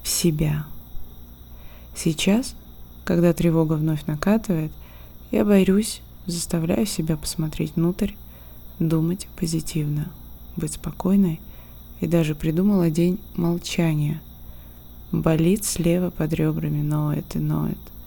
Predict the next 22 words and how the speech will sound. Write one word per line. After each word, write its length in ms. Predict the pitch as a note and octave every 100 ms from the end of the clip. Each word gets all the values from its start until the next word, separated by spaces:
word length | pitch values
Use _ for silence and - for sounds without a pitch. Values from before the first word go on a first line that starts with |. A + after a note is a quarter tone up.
| - - - - -
Стараюсь 460 | - E3+ D#3+ D#3 D#3
дышать, 420 | D3+ - B3 C#4 - -
хочу 260 | E3 -
устать 540 | D#3+ - - A#3 B3 - - - - - - - -
и 80 | A#3+
поскорее 480 | G3 - F3 E3+ D#3+
уснуть. 560 | D#3 - D#3+ D3 D3 - - - - - - - - - - - -
Тяжело 420 | F3+ G#3 A3+ G3
бороться 460 | E3 F3+ A#3 -
с 40 | D#3+
самим 360 | - E3 D#3+
собой 400 | D#3 D#3+ D#3+ G3
и 20 | F#3+
спасать 480 | - D#3+ - D#3+
себя 360 | - D#3+ D#3+ E3+ -
от 140 | E3 -
самого 560 | - D#3+ D#3+ E3+ D#3+
себя. 500 | - F3+ E3+ D#3 D#3 - - - - - - - - -
Теперь 380 | - - E3 D#3+
я 80 | E3
это 200 | - D#3+
знаю. 460 | F3+ E3+ D#3 D#3+